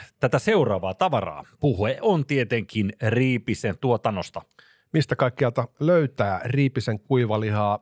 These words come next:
Speaker 2: No, yli tuhannesta viidestäsadasta kaupasta kautta maan. Lähes kaikista S-kaupoista ja suurimmasta osasta K-kauppoja noin ensi alkuun.
Speaker 1: Sen lisäksi Stockmanneista, halpahalleista ja totta kai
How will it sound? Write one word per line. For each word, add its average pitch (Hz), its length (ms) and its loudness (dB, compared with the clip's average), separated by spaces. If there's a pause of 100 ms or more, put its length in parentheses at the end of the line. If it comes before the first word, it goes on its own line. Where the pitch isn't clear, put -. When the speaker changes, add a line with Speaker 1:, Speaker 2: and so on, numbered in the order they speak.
Speaker 2:
No, 127 340 0
yli 175 180 4
tuhannesta 160 400 0
viidestäsadasta 117 480 0
kaupasta - 480 -2 (200)
kautta 127 400 0
maan. 101 360 -2 (1120)
Lähes 117 140 2
kaikista 110 400 -2 (180)
S-kaupoista 117 840 -2
ja 110 220 0
suurimmasta 160 560 -2 (100)
osasta 131 460 -2
K-kauppoja 98 1080 -2 (160)
noin 107 300 0
ensi 107 380 -2
alkuun. - 560 -6 (460)
Speaker 1:
Sen 165 160 0
lisäksi 123 280 0
Stockmanneista, 85 920 -6
halpahalleista 113 1500 0
ja 117 260 2 (180)
totta 202 220 -4
kai 143 300 0